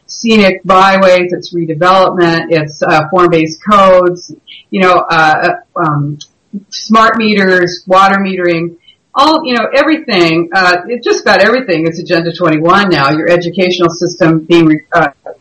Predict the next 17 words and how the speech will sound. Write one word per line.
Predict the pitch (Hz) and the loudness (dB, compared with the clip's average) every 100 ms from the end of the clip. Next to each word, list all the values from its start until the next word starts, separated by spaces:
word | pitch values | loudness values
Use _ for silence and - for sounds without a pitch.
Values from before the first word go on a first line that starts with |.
| _ 196 | _ -2
you | 175 | 2
know, | 156 | 2
messed | 160 175 170 - - | 4 2 0 -6 -4
with, | 165 156 151 180 190 - | 2 4 2 0 -4 0
uh, | 175 156 151 - | 2 2 0 -2
through, | 180 165 160 | -2 0 2
uh, | 147 147 - _ - 170 | 0 -2 -10 _ -10 -4
um, | 151 143 143 - _ _ | -2 -2 -6 -12 _ _
outcome-based | 160 175 190 165 165 160 175 | -2 0 0 2 2 0 0
education. | 160 160 151 165 170 - 147 147 - - - | 0 -2 0 2 2 -2 -6 -6 -14 -20 -6
But, | - 247 - - | 0 0 0 -2
um, | 226 220 214 240 | -2 -2 -4 -8
we | 254 | -6
do | 226 302 240 | -2 0 0
have | 269 - | -2 -2
a | 202 | -6
lot | 196 214 208 175 - | -2 2 4 2 -2